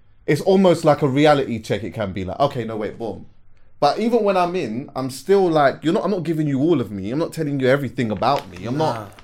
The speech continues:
Speaker 1: you get what I'm saying? I'm just,
Speaker 2: can't.
Speaker 1: I'm just liking this.
Speaker 2: You're
Speaker 1: What
Speaker 2: Big
Speaker 1: is this
Speaker 2: Chucky.
Speaker 1: about?
Speaker 2: You're Big
Speaker 1: You get what I'm
Speaker 2: Chucky.
Speaker 1: saying?
Speaker 2: You're Big Chucky.
Speaker 1: Right then.
Speaker 2: And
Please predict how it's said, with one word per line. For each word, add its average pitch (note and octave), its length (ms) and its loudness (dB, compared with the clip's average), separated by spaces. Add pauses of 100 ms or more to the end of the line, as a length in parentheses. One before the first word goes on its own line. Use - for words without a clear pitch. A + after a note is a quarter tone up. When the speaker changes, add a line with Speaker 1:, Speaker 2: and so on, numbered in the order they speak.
Speaker 1:
you C#3 80 0
get E3 120 8
what D#3+ 80 6
I'm D#3+ 160 4
saying? D#3 320 2
I'm F3+ 200 4
just, E3 200 4
Speaker 2:
can't. G2 120 -14 (260)
Speaker 1:
I'm F3+ 300 6
just E3 300 0
liking G3 520 2
this. - 440 -10
Speaker 2:
You're G3+ 120 0
Speaker 1:
What D#4 80 6
Speaker 2:
Big D#4+ 80 2
Speaker 1:
is - 80 0
this C#4+ 160 0
Speaker 2:
Chucky. G3 120 2
Speaker 1:
about? A2 420 0
Speaker 2:
You're F#3+ 120 -4
Big D4 120 -2
Speaker 1:
You B3 60 2
get E4 120 6
what D#4+ 100 6
I'm E4 60 0
Speaker 2:
Chucky. E4 60 -2
Speaker 1:
saying? G#3+ 340 8
Speaker 2:
You're E3+ 240 -6
Big A3+ 220 -8
Chucky. E3+ 400 -8
Speaker 1:
Right D#3 340 4
then. G#2+ 300 -4 (100)
Speaker 2:
And D#3 100 -2